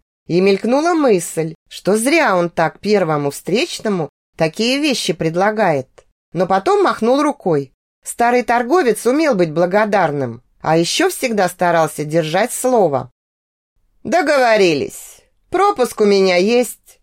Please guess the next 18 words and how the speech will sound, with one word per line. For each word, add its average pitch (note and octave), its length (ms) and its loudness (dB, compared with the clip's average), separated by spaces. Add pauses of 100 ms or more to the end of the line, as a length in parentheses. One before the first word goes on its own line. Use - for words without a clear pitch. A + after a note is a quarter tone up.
(100)
Сядешь D#4 440 0
в - 80 -14
телегу D4 440 0
и F#3 60 4
спокойно G#3+ 560 0
проедем. D#3 680 -2 (120)
Назад G3 460 -2
тоже D4 300 0
со B3+ 180 -2
мной A#3 280 2
вернешься. G3+ 760 0 (400)
Слушай, F#3+ 760 0
а B3 180 0
ты G4+ 160 2
случаем F4+ 500 2
подработку D4+ 640 0
не F4 340 2
ищешь?» - 500 -6